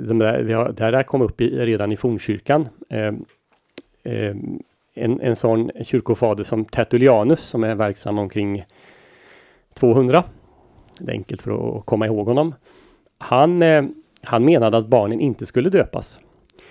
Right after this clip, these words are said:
Helt, och, och han anför som skäl att dopet förlåter ju synd,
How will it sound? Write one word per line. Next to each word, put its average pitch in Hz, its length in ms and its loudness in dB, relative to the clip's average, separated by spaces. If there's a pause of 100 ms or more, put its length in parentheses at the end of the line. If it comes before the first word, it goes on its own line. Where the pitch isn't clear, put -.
(240)
Helt, 165 500 2
och, 127 240 2
och 120 80 2
han 131 140 2
anför 117 340 2
som 156 160 0
skäl 110 240 2
att 110 140 -2
dopet 113 320 0
förlåter 127 400 0
ju 131 60 0
synd, 113 440 2